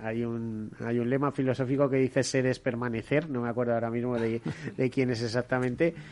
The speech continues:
Speaker 1: pero ya es difícil que con todo lo que ha caído, las crisis, etcétera,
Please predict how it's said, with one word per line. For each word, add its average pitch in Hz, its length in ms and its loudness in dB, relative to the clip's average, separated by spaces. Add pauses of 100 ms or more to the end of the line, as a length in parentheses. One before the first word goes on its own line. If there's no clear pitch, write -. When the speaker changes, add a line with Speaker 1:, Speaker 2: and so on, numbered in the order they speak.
(220)
Speaker 1:
pero 123 260 2
ya 120 160 2
es 117 80 2
difícil 139 600 4
que 127 160 -2
con 120 240 -2
todo 127 240 2
lo 135 80 4
que 135 80 2
ha 135 80 0
caído, 135 420 4
las 139 180 2
crisis, 127 300 0
etcétera, 139 520 2